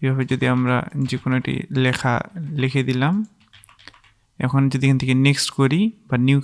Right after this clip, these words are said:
করি, নিউ করার পর আমাদের এই যে এখানে আমাদের চার নম্বরটা এন্ট্রি হয়ে গেছে। এখন যদি পাঁচ নম্বরে যেতে চাই, আমরা যদি এখান থেকে সিরিয়াল দিই জিরো ফাইভ এবং আবার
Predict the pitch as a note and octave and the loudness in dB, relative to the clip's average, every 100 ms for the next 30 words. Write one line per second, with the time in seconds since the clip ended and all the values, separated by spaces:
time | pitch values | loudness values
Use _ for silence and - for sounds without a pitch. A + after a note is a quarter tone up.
0 | C3+ C3 F3+ A3+ - _ _ _ _ _ | 2 2 0 -2 -6 _ _ _ _ _
1 | - _ - D3 D3+ D3+ C#3+ C#3+ F3+ G3+ | -20 _ -2 2 4 4 0 2 0 2
2 | C#3+ C3+ C3+ - C#3+ C3+ D3+ A3 A3 _ | 2 2 2 0 0 0 0 -2 -4 _
3 | _ _ _ D3 C3+ C#3 C3+ C3+ D#3+ D3 | _ _ _ -4 2 4 2 2 0 0
4 | C3+ C3 C3 C#3+ C3 B2+ B2 B2 A2+ A#2 | 2 2 4 4 2 2 2 2 2 0
5 | A2+ A2+ C3 C3+ C3 - C3 D3 C#3+ C#3+ | -4 -2 0 0 0 -2 -2 0 0 0
6 | C3+ C3+ B2+ C#3 G3 - B2 B2 B2+ C3 | 0 0 0 -2 -2 -2 -2 0 0 0
7 | B2+ C3+ B2 C3+ B2+ B2 C3 C3 B2+ B2 | 2 2 2 2 2 0 -2 0 0 0
8 | B2+ D#3+ - _ _ - _ _ _ _ | -2 -2 -4 _ _ -20 _ _ _ _
9 | _ - - B2 A#2+ - B2+ | _ -8 -2 -2 -2 -2 -2